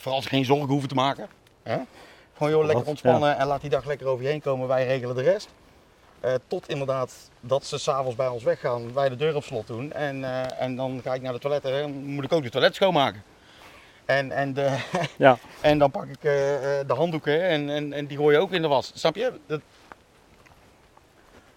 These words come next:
Speaker 1: Dus, ehm, en met al die facetten te maken hebben, eh, dat,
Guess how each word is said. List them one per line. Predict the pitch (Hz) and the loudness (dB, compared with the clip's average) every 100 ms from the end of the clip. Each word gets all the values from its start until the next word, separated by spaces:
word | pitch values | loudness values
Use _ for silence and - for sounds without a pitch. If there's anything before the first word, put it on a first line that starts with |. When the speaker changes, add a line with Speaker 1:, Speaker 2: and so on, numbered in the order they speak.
| _ _ - | _ _ -4
Speaker 1:
Dus, | 151 156 | -4 -2
ehm, | 180 160 151 147 135 - - - _ _ _ - - - _ _ - - - - | 0 4 4 2 -4 -16 -20 -20 _ _ _ -20 -20 -20 _ _ -20 -20 -20 -14
en | - 160 | -8 -6
met | 147 | -4
al | - 226 | 2 2
die | 175 | 2
facetten | 170 - 214 180 | -2 -2 -2 -4
te | 156 | -4
maken | 165 214 196 | -4 -2 0
hebben, | 196 - - _ - - | 0 0 -4 _ -20 -20
eh, | - 139 127 | -10 -8 0
dat, | 165 | 0